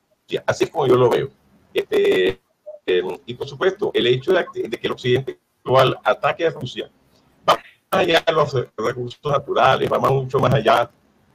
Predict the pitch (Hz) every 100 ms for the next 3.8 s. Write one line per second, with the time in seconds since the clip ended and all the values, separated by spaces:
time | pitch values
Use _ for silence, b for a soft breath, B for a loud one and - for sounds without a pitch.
0 | _ _ _ 90 107 120 123 - - 110
1 | 104 98 98 92 90 85 - 85 95 95
2 | 92 - - 139 147 147 160 - 120 104
3 | 104 123 - 117 117 - 156 127